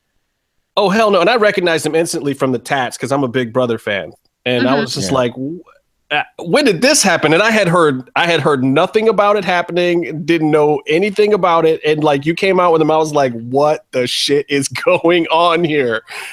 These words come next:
Speaker 1: I couldn't
Speaker 2: Yes.
Speaker 1: believe it. I blew my mind.
Speaker 2: Yes, and, uh,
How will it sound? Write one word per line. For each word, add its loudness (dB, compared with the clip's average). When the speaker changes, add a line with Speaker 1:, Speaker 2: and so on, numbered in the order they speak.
Speaker 1:
I 0
couldn't 0
Speaker 2:
Yes. 0
Speaker 1:
believe 2
it. 0
I 2
blew 0
my 4
mind. -2
Speaker 2:
Yes, -2
and, -8
uh, -4